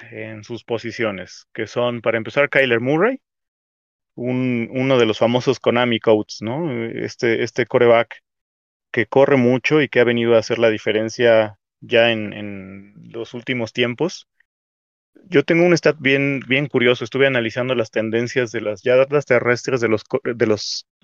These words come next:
quarterbacks top seis de dos mil trece para acá, Paco. Y fíjate que encontré que el promedio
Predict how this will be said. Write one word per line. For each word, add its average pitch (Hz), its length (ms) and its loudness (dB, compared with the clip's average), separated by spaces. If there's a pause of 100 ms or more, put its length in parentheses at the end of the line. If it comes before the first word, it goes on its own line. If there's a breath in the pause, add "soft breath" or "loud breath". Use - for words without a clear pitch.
quarterbacks 135 560 2
top - 200 4
seis - 500 -2 (640)
de 120 100 0
dos 110 160 0
mil 127 180 -6
trece 127 260 -2
para 101 160 0
acá, - 180 -6
Paco. - 360 -8 (720)
Y 127 120 -8
fíjate 147 320 0
que 135 100 -2
encontré 127 680 2
que 117 500 2
el 117 200 -2
promedio 135 840 0